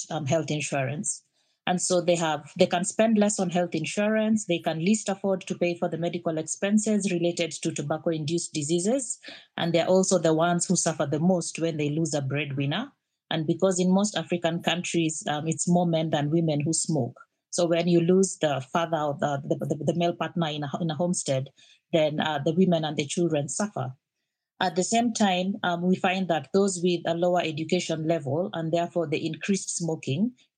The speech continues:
tend then to spend less on education, to spend less on food, and to spend less on healthcare. So it creates a vicious cycle where they are poor, therefore they smoke, and because they smoke, then they have got less to spend on these things, so they remain poor.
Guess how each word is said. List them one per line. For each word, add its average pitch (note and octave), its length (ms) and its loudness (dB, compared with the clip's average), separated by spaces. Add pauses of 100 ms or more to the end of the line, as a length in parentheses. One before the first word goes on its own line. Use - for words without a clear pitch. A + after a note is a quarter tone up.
(100)
tend F3+ 320 0
then E3+ 200 2
to - 80 -4
spend E3+ 380 0
less D#3+ 260 0
on E3+ 120 0
education, D#3+ 760 -2 (320)
to F3 80 0
spend F3 380 0
less E3 240 0
on D3 140 0
food, G#3+ 360 4 (380)
and E3 160 -2
to E3+ 60 -4
spend E3+ 360 0
less D#3+ 280 0
on C#3+ 120 2
healthcare. D3+ 540 -4 (480)
So F#3+ 120 0
it F#3 200 0
creates A#3+ 280 4
a F#3 100 2
vicious F3+ 480 2
cycle E3+ 440 0
where F3 400 0 (300)
they F3 80 6
are D#3 220 0
poor, G3+ 480 4
therefore E3+ 360 2
they D3 120 -2
smoke, - 640 -2 (420)
and D#3+ 300 -2
because F3 320 2
they D#3 140 0
smoke, G#3 500 2
then F3+ 180 2
they E3 80 2
have C#3+ 160 -4
got D3+ 220 -2
less F3 240 0
to F3 100 -4
spend E3+ 380 -2
on D#3+ 160 0
these E3 180 0
things, G3+ 380 2
so F#3 80 0
they D#3+ 160 0
remain D3+ 400 -4
poor. C#3 300 0